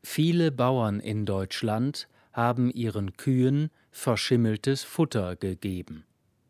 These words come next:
Schimmel ist giftig. Manche Bauernhöfe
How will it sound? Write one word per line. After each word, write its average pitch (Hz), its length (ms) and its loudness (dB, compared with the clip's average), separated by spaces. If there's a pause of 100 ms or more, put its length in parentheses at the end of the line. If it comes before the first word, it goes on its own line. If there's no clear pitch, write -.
(1080)
Schimmel 120 640 2 (100)
ist - 320 -2
giftig. - 580 -2 (1600)
Manche 139 440 2
Bauernhöfe 117 920 0